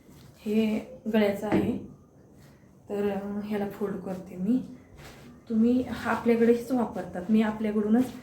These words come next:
राजेश्रीनं मला आणून दिलेलं का नाही, तिच्या लग्नाच्या आधी विट्यावरून, ते आहेत आतापर्यंत ठेवलेलं आहे मी राजेश्रीच्या हातचे. तर हे बघा,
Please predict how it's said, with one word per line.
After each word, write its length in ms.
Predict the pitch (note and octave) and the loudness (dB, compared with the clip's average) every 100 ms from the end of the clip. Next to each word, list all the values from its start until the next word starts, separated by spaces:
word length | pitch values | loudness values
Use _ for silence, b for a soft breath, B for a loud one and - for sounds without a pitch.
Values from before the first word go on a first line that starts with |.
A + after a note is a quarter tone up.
| B B - | B B -4
राजेश्रीनं 680 | A3 A3+ A3+ A#3 A#3+ A#3 A#3+ | 4 6 6 4 6 6 8
मला 200 | A#3 A3+ | 8 6
आणून 340 | A3 A3 A3+ | 6 8 8
दिलेलं 320 | A3+ A3+ A#3 A#3 | 8 8 6 4
का 160 | A3+ | 0
नाही, 200 | G#3 G3+ - | 0 -2 -4
तिच्या 200 | G#3+ G#3 | -4 0
लग्नाच्या 560 | G3+ G#3 G#3 G#3 G#3 G#3+ | 0 0 0 -2 -2 -2
आधी 360 | G3+ G3 G#3 G#3+ - | -2 -4 -8 -10 -10
विट्यावरून, 720 | G#3 A3 A3+ G#3 G3 F#3+ G3+ A#3 B B B B - | 2 2 4 0 0 0 0 0 B B B B 4
ते 100 | C4 | 6
आहेत 500 | A#3 G#3+ F#3+ G3 - | 6 4 0 -6 -4
आतापर्यंत 600 | G3+ G3+ A3 - G#3+ G#3+ | -4 -2 -4 -2 -2 -2
ठेवलेलं 440 | - A#3+ G3+ F#3+ F#3 | 0 2 2 0 -2
आहे 220 | F3+ F3+ | -2 -2
मी 220 | F#3 C#4+ D4 B B B - | 0 0 -2 B B B -4
राजेश्रीच्या 680 | G#3+ G3 F#3 G3+ F#3 G3+ | -2 0 -4 -6 -8 -8
हातचे. 560 | G3 F#3+ - - F3+ F3+ B B B B | -8 -10 -10 -10 -10 -10 B B B B
तर 60 | A3+ | -2
हे 300 | G#3+ G#3 A#3+ | 0 4 6
बघा, 260 | A3+ G3 | 6 0